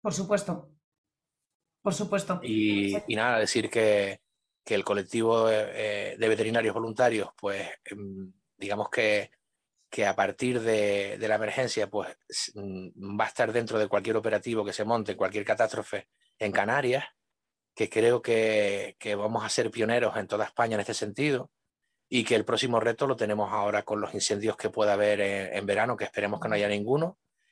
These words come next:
Speaker 2: pero en el caso de que lo haya, pues va a ser otra prueba más de, de cómo, digamos que de cómo hemos quedado después, organizados después de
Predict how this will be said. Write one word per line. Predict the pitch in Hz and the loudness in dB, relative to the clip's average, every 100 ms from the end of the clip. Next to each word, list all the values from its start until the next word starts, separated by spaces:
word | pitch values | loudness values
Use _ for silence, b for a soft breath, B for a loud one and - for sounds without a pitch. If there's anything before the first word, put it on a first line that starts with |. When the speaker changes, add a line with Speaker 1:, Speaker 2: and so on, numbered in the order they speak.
| _ | _
Speaker 2:
pero | - 110 | -2 2
en | 104 | 2
el | |
caso | 101 110 120 | 2 2 2
de | 113 | 2
que | |
lo | 117 | 0
haya, | 113 135 | 0 0
pues | 139 107 | -2 -2
va | 107 | -2
a | |
ser | - 120 110 | 0 -2 -4
otra | - 113 113 110 | -4 -2 2 2
prueba | 117 110 | 4 4
más | 113 131 - | 4 0 -2
de, | 127 - | -4 -6
de | 107 87 | -10 -6
cómo, | 107 104 101 98 - _ _ _ _ | -2 0 0 0 -6 _ _ _ _
digamos | 113 110 113 | -2 0 0
que | - 113 | 0 2
de | 110 101 | 2 0
cómo | 127 123 - | 4 4 4
hemos | 123 127 | 0 0
quedado | - 120 127 135 | -2 2 4 4
después, | 127 107 - 135 143 - | 0 -4 -4 -6 -4 -6
organizados | 117 107 107 101 131 131 | -2 0 0 2 2 2
después | 113 - 127 117 | -4 -4 -4 -2
de | 120 110 104 | -2 -2 -6